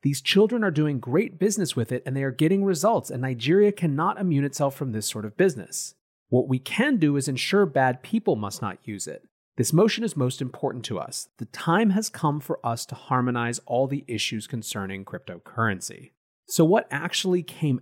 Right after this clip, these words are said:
out of this is that instead of just allowing the C B N to put an effective ban on cryptocurrency, they're calling the C B N and other regulators in for a hearing. They're trying to figure out how to make it work for this emerging generation of Nigerians who are actually doing meaningful, exciting things with it.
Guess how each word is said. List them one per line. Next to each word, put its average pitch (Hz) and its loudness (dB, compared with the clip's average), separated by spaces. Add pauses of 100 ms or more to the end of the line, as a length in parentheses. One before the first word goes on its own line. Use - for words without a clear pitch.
out 160 4
of 127 0
this 107 -4
is 120 -4
that 131 2
instead 131 2
of 247 4
just 156 -2
allowing 135 0
the 127 -2
C 139 -2
B 117 0
N 143 2
to 110 -4
put - 4
an 127 0
effective 127 0
ban 156 0
on 120 -4
cryptocurrency, 123 -4 (260)
they're 143 4
calling 190 2
the 151 2
C 151 -4
B 131 0
N 196 4
and 135 0
other 127 2
regulators 127 0
in 190 2
for 123 0
a 107 -2
hearing. 139 0
They're 117 -6
trying 180 2
to 180 -2
figure 143 2
out 120 4
how 165 -2
to 190 0
make 135 2
it 139 -4
work 147 2
for 117 -4
this 117 -4
emerging 135 2
generation 127 0
of 117 -2
Nigerians 123 -2
who 135 0
are 127 2
actually 123 0
doing 127 -2
meaningful, 139 -4
exciting 110 -6
things 196 2
with - -10
it. - -12